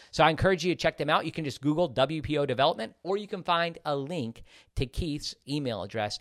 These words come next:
in the show notes here. Also, this podcast, I'm so thankful, is brought to you by Wesley Biblical Seminary,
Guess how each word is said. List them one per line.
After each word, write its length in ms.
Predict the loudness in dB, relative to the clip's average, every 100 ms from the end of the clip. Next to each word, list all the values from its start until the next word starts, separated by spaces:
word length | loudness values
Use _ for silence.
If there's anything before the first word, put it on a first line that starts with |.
| -8
in 120 | -4
the 60 | -2
show 200 | 2 2
notes 240 | 2 -4
here. 240 | -8 -10 -12 _ _ _ _ _ _ _
Also, 380 | 2 4 4 2
this 220 | 2 0
podcast, 480 | 2 2 2 -2 -2
I'm 100 | -4
so 140 | -2
thankful, 340 | 0 0 -2 -4
is 60 |
brought 240 | 2 2 2
to 80 |
you 40 | -2
by 160 | -2
Wesley 320 | 0 0 -2 -6
Biblical 380 | -6 -8 -8
Seminary, 540 | -8 -6 -6 -6 -10